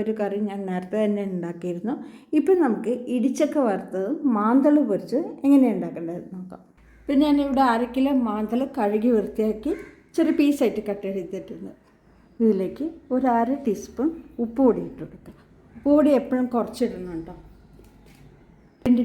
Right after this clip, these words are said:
ടീസ്പൂൺ മുളക് പൊടി, ഒരു ടീസ്പൂൺ മല്ലിപ്പൊടി, കാ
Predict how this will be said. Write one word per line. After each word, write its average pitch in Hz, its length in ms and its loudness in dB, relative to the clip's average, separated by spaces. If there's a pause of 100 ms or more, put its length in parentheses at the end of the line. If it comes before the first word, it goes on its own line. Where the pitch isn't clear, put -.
ടീസ്പൂൺ - 360 -2 (200)
മുളക് 175 260 -4
പൊടി, - 160 -10 (3500)
ഒരു 240 200 4
ടീസ്പൂൺ 262 360 2 (180)
മല്ലിപ്പൊടി, 170 480 -6 (1200)
കാ 240 100 4